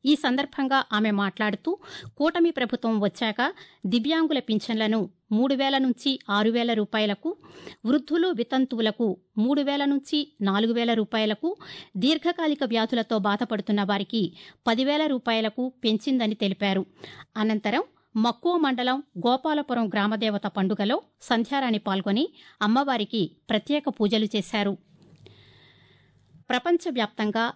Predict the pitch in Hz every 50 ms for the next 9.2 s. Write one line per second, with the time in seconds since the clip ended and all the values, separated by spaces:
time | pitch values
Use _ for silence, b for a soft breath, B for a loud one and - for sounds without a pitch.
0 | _ _ _ - 226 214 214 302 311 - 339 339 330 262 233 226 220 - 254 -
1 | 226 - - 233 214 - 214 214 214 247 262 262 269 233 - - 202 196 233 233
2 | 262 262 240 247 226 214 - 208 196 - 214 196 - - 220 196 196 - - -
3 | 330 415 440 _ _ _ - 233 226 - 311 - - 285 262 254 240 - - 240
4 | 233 240 - - B B B B B B 208 220 240 269 302 302 302 269 233 202
5 | - - _ _ - 202 220 226 254 277 - 294 262 220 196 208 214 214 190 202
6 | 196 190 240 320 - B B B B B B B 240 247 - 320 330 330 - 339
7 | - - - 208 196 190 277 294 - - 277 - 208 208 220 214 262 262 262 269
8 | 254 220 208 208 208 208 208 208 208 196 196 190 196 214 196 180 - - - 226
9 | 202 196 196